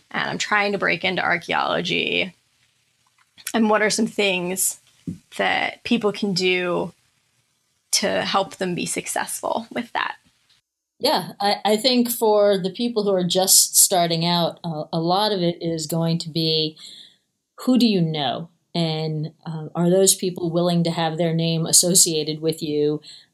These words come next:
Speaker 2: out in the world so that their friends can, you know, vouch for you in, in a way of saying, "Oh, well, if you've worked with,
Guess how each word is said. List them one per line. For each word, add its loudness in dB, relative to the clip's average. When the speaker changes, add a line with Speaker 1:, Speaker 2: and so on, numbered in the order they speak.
Speaker 2:
out -4
in -4
the -4
world 0
so 2
that -2
their 0
friends 0
can, -4
you -12
know, -4
vouch 0
for -2
you 2
in, -2
in -4
a -2
way 0
of -2
saying, 2
"Oh, 0
well, 2
if -2
you've 2
worked 0
with, -2